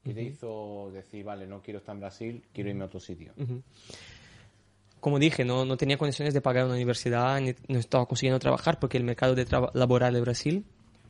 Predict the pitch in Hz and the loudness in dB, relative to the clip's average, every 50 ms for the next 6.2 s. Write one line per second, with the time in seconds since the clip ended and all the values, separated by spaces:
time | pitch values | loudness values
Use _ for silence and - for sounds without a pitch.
0 | - - - - - 123 131 117 131 127 151 180 - - 123 120 113 - - 135 | -20 -18 -10 -8 -6 -6 -4 -2 0 2 2 2 0 -2 -4 -6 -8 -4 -2 -2
1 | 127 127 131 127 131 139 - - 147 143 139 - - 139 151 165 - - _ _ | 0 0 0 0 0 -2 -2 0 2 0 2 2 0 -2 -2 -2 -6 -10 _ _
2 | _ - 139 127 127 123 123 123 123 123 123 123 - 135 135 - - 131 127 120 | _ -4 -2 -2 0 0 0 0 0 0 -2 0 -2 -2 -4 -2 -2 0 0 0
3 | - - 135 135 139 139 135 131 131 131 127 123 120 - - 127 123 123 127 127 | 2 2 2 2 2 2 0 0 0 0 0 0 -2 -2 -2 -2 0 0 2 2
4 | 135 135 127 123 123 123 127 123 - - 127 127 131 131 - 127 123 123 127 - | 2 2 0 -2 0 -2 -2 -2 0 0 4 4 4 4 4 0 -2 -2 -4 -6
5 | - - 127 127 131 139 147 143 - - 131 123 113 - - 127 123 127 131 131 | -4 -4 -4 -2 -2 -2 -4 -4 -6 -6 -4 -4 -4 -4 -6 -4 -2 -2 0 0
6 | 139 147 165 | 0 -2 -2